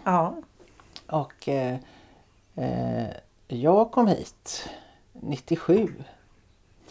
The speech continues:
Speaker 2: Och, eh, det var väl då ett, ja, ett försök att hitta ett, ett, eh,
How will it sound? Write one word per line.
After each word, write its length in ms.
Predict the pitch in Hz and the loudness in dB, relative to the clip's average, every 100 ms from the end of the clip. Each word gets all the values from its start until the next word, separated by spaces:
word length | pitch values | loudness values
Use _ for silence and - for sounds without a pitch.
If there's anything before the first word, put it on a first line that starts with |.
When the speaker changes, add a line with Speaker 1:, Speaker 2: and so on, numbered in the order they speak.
| - - - _ _ - | -20 -20 -20 _ _ -10
Speaker 2:
Och, 420 | 156 156 151 151 | -6 -4 -4 -4
eh, 340 | 147 147 147 147 147 _ _ _ _ - 165 - _ | -4 -2 -4 -6 -8 _ _ _ _ -20 -20 -20 _
det 220 | - 160 165 | -6 0 2
var 200 | 185 156 | 2 2
väl 180 | 156 | 2
då 220 | 160 147 127 | 0 0 0
ett, 420 | 135 135 - - 185 | -2 -6 -12 -10 -2
ja, 280 | 156 113 - - - - - - - - | 0 0 -8 -20 -20 -20 -20 -20 -20 -2
ett 200 | 185 185 | 0 2
försök 400 | 214 185 131 - | 4 4 4 0
att 120 | 143 | -2
hitta 320 | 165 - 98 | -4 -2 -4
ett, 300 | - - - | -4 -8 -12
ett, 360 | - - - 143 | -10 -12 -12 -8
eh, 260 | 147 123 | -8 -8